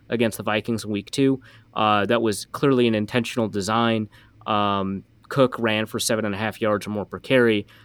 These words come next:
Uh, I think <laughs> that, uh, there's gonna be no incentive for them to bite if it's not Cook back there. So I think that's the only difference, and that can be a pretty huge difference. The Vikings only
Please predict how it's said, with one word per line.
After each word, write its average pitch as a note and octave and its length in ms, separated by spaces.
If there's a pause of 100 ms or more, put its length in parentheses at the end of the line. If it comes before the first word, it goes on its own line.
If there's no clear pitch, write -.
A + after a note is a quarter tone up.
(140)
Uh, G#2+ 400
I A#2 480
think C3+ 640 (120)
<laughs> - 120
that, B2 360 (380)
uh, A#2 220
there's A#2 280
gonna C3 180
be A#2 140
no D3+ 300
incentive G#2 500
for - 140
them G#2+ 200
to G2+ 60
bite F#2+ 480
if A2 300
it's G#2+ 200
not A2 180
Cook - 240
back F2+ 220
there. G2 100
So B2+ 120
I C3 40
think F3 180
that's C3 280
the B2 120
only G#2+ 160
difference, A#2 440 (260)
and C3 100
that C3+ 140
can B2 180
be B2 120
a B2 60
pretty C3 200
huge C3 320
difference. C3+ 320
The A#2+ 80
Vikings A2+ 400
only G#2 280